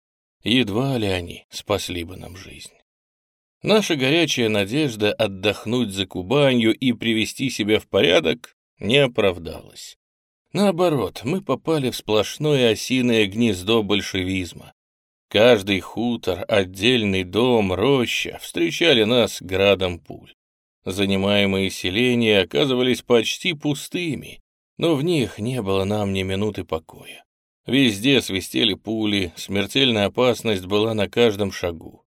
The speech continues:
Кольцо, сжимавшее измученную армию, охватывало ее все плотнее. И нужны были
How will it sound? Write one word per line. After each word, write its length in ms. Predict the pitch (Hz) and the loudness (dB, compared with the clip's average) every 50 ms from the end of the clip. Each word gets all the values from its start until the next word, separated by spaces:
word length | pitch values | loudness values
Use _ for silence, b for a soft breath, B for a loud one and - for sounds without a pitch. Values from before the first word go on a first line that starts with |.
| _ _ _ _ _ _ _ _ | _ _ _ _ _ _ _ _
Кольцо, 580 | - - 107 107 107 98 - - 147 147 131 113 | 0 2 4 4 2 0 0 0 2 4 4 2
сжимавшее 880 | 92 92 101 98 95 113 120 113 98 - - 107 101 101 95 - 110 104 | 0 -2 -4 -4 -2 -2 -2 -4 -6 -4 -2 0 0 0 0 0 -2 -4
измученную 680 | 90 92 92 104 113 - - - 95 95 92 95 - - | -4 -4 -4 -6 -6 -6 -6 -4 -4 -2 -2 -2 -2 0
армию, 600 | 147 151 143 135 127 127 127 123 117 110 - - | 0 0 0 0 0 0 2 2 2 2 2 0
охватывало 760 | 139 139 - - 123 135 156 147 143 - 123 117 120 117 117 | -2 -2 -4 -4 -4 -2 -2 -2 -2 -2 -2 0 0 2 2
ее 340 | 113 104 110 113 120 120 113 | 0 0 0 0 0 0 0
все 260 | 107 - - 120 104 | -2 -2 -4 -4 -2
плотнее. 680 | 98 107 104 98 - - - 85 76 67 - - - - _ _ _ _ _ _ _ _ _ | -2 -2 -4 -4 -4 -8 -12 -16 -16 -16 -18 -20 -20 -20 _ _ _ _ _ _ _ _ _
И 140 | - 107 | -4 0
нужны 400 | 117 123 127 113 135 185 202 190 | 0 2 0 0 2 2 2 2
были 480 | 165 160 170 170 165 160 143 117 95 | 4 4 4 4 6 6 4 4 2